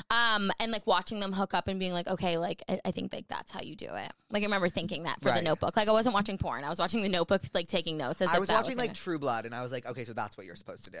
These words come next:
Speaker 1: Yeah,
Speaker 2: And
Speaker 1: like
Speaker 2: it wasn't,
Speaker 1: vampires?
Speaker 2: yeah, and they were, like, fucking with chains.
Speaker 1: Which is kinda what you do.
Speaker 2: I
Speaker 1: In this
Speaker 2: guess.
Speaker 1: town, hey.
Speaker 2: <laughs>
Speaker 1: I'm kidding. Um, yeah, no, I would honestly say I would prescribe a dating app.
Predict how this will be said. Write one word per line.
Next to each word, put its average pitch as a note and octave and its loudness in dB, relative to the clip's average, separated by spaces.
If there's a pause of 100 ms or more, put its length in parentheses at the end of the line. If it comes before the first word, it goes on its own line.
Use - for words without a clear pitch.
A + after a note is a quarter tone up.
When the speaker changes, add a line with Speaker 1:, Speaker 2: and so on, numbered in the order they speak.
(120)
Speaker 1:
Yeah, D#3+ -2
Speaker 2:
And - -10
Speaker 1:
like - 0
Speaker 2:
it C#3 0
wasn't, C3 2
Speaker 1:
vampires? G#3 0
Speaker 2:
yeah, C3 -2
and A2+ -6
they A#2 -4
were, A2+ -4
like, A2 -6 (200)
fucking A#2+ -4
with G#2+ -12
chains. D2 -14 (100)
Speaker 1:
Which G3+ -4
is G#3+ -4
kinda C#4+ -2
what G3 0
you F3+ -8
do. G#3+ -6 (220)
Speaker 2:
I D3 -6 (180)
Speaker 1:
In A3 0
this B3+ 2
Speaker 2:
guess. G3 2
Speaker 1:
town, E3+ 4
hey. G#3+ 4 (240)
Speaker 2:
<laughs> - -2
Speaker 1:
I'm G3 2
kidding. F3+ 0 (120)
Um, A#3 4
yeah, G#3 2
no, G3 4
I A3 2
would C4+ 2
honestly B3 4
say G#3 2
I G3 2
would G#3+ -8
prescribe A3+ -14 (680)
a G#3 0
dating E3 0
app. C3 -2